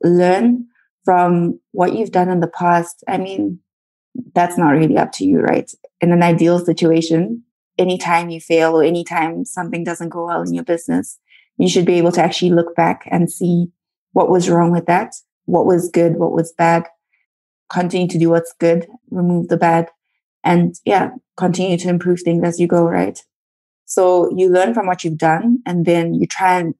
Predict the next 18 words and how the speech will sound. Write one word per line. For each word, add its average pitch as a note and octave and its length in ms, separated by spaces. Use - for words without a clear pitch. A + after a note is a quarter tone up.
improve F3+ 640
it. - 280
Um, E3+ 160
and F3 120
you D#3+ 100
try F3+ 220
and F3 120
improve E3+ 600
what F3 380
you E3+ 80
want E3 220
to F3 140
offer E3+ 280
to - 160
them F3 420
as E3+ 160
a E3 60
solution. F3 640